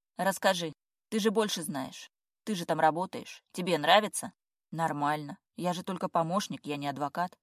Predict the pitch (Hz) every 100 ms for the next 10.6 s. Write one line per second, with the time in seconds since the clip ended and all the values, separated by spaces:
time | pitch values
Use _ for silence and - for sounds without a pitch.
0 | _ 135 123 - 143 139 143 175 - -
1 | - 214 180 185 185 208 190 147 147 147
2 | 147 151 147 - 127 - _ _ _ 156
3 | 165 156 185 196 175 151 151 139 - 156
4 | 165 185 147 160 156 151 _ _ _ _
5 | 180 180 190 185 175 170 160 - 202 214
6 | 190 208 190 156 131 123 - - - 143
7 | - 143 135 - 131 - 180 180 - -
8 | 160 151 190 185 151 143 151 165 147 -
9 | 143 160 170 143 - 139 143 135 131 -
10 | 131 123 - 107 85